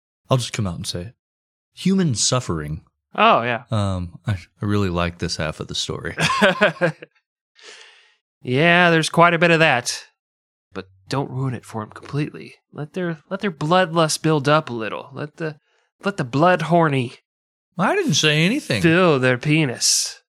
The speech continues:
Speaker 1: I just said, "Hey, there's sex in there," and pointed towards the sex dungeon. They don't know what kind of sex is going on.
Speaker 2: <laughs> That's true.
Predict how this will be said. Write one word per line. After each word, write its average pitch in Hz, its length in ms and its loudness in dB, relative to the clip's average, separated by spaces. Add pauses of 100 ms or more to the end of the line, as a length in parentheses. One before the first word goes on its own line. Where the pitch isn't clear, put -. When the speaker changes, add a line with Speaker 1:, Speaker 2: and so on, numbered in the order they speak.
(240)
Speaker 1:
I 202 100 0
just - 240 -2
said, 113 180 2
"Hey, 180 220 2
there's 202 260 -2
sex - 420 2
in 95 200 0
there," 87 340 -4
and 104 200 -6
pointed 127 300 0
towards 113 280 -4
the - 80 -10
sex 139 320 -2
dungeon. 87 480 -4 (480)
They 175 80 2
don't 240 160 2
know 208 80 0
what 202 140 -2
kind 196 140 0
of 165 60 0
sex 190 300 0
is 139 100 -4
going 143 220 2
on. 165 360 0
Speaker 2:
<laughs> - 100 -12
That's 160 240 -4
true. 139 420 -2